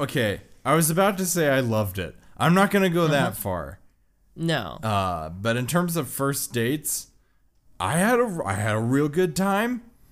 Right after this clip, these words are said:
Speaker 1: I would expect a phone call the next morning and would, uh, would accept a further invitation to, to hang out. Um,
Speaker 2: Yeah, this,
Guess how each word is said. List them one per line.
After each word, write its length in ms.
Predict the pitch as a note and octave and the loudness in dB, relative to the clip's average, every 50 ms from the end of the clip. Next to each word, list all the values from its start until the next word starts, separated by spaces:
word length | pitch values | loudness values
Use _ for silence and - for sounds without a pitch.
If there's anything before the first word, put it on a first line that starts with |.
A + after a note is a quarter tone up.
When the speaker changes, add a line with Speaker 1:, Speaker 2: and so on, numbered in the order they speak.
| _ - - - _ _ _ - - - | _ -20 -20 -20 _ _ _ -16 -10 -6
Speaker 1:
I 220 | G2 G2+ G#2+ A2+ | -2 0 0 0
would 300 | A2+ A2+ A#2 A#2 A#2 A#2 | 0 0 0 0 -2 -2
expect 500 | A#2 A#2 - - - D3 D3 C3+ - - | -4 -4 -4 -4 -2 0 -2 0 0 -2
a 80 | D3+ - | -4 -2
phone 280 | - D3+ D3+ D3+ D#3 | -2 -2 -2 -2 -2
call 220 | D3 E3 D3+ D3+ D3 | -2 -2 -2 -2 -2
the 120 | C#3 D3 | -2 -2
next 280 | D3 D3 C#3+ - - - | -2 -2 -2 -4 -6 -4
morning 380 | D3+ D3+ D3+ D#3 F#3 F#3+ F3 | -2 -2 0 0 -2 -2 -2
and 160 | E3+ E3 D#3+ D#3 | -4 -4 -4 -2
would, 300 | E3+ F#3 F#3+ G3+ F3+ G3+ | 0 0 0 0 0 0
uh, 340 | G3+ G3 G3+ G3 F#3+ F#3+ F#3+ | -2 0 0 0 0 -2 -2
would 380 | F3+ F3+ F3+ F3+ F#3+ G#3 G3+ | -4 -8 -6 -4 -2 0 0
accept 540 | G#3 G3 F#3+ - - - G3+ G3+ G3 - - | 0 -2 -2 -2 -2 0 -2 -2 -4 -6 -10
a 360 | - - F#3 F#3 F3+ F3 F3 | -6 -2 0 0 0 0 -2
further 440 | E3+ F3 - G3 G3 F#3+ F3+ F#3 F3+ | -4 -4 -2 0 0 2 2 0 0
invitation 680 | F#3 F3+ E3+ F3+ F3 A#3 A3 F3+ F3 - F3 E3+ E3 D#3+ D3 | 0 0 -2 -4 -4 -2 -2 -2 -2 -2 -4 -4 -4 -4 -4
to, 280 | - D#3+ D3+ D3+ D3+ C#3 | -4 -2 -2 -2 -2 -4
to 180 | C#3+ D3+ C3+ | -4 -4 -4
hang 260 | C#3 D3 C#3 C3 A#2 | -2 -2 -2 -2 -2
out. 320 | A2 G2+ E2 C#2 A1 - - - - - - - - - - - - | -4 -4 -6 -8 -12 -18 -20 -20 -20 -20 -20 -20 -20 -20 -20 -16 -10
Um, 260 | - G2 F#2 F2+ F#2+ G3+ | -6 -6 -4 -2 -2 -2
Speaker 2:
Yeah, 240 | F3+ A#2 D2+ E2+ F2 F#2+ - | -2 -2 -4 -6 -10 -10 -6
this, 360 | B3 D#4 E4+ - - - | -4 -2 0 0 0 -2